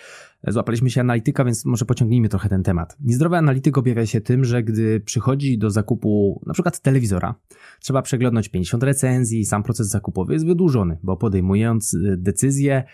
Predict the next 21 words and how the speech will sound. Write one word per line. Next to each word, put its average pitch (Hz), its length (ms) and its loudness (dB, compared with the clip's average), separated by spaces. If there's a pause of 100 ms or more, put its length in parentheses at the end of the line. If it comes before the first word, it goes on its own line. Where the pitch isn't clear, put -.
(280)
jesteśmy 117 340 2
sparaliżowani 127 720 0
zbyt 110 240 0
dużą 120 380 2
liczbą 107 300 2
możliwości 104 640 0
wyboru 113 640 0
i 85 140 -4
wiecznym 104 320 0
porównywaniem 92 640 0
cech 87 340 -6
sprzętu 110 440 -4
czy 92 120 -4
nawet 90 240 -4
cen. 82 300 -4 (160)
Ja 101 200 -2 (260)
tak - 320 -6 (100)
miałem. 87 380 -2 (140)
No 104 200 -8
właśnie 120 360 -2
dlatego 113 440 -4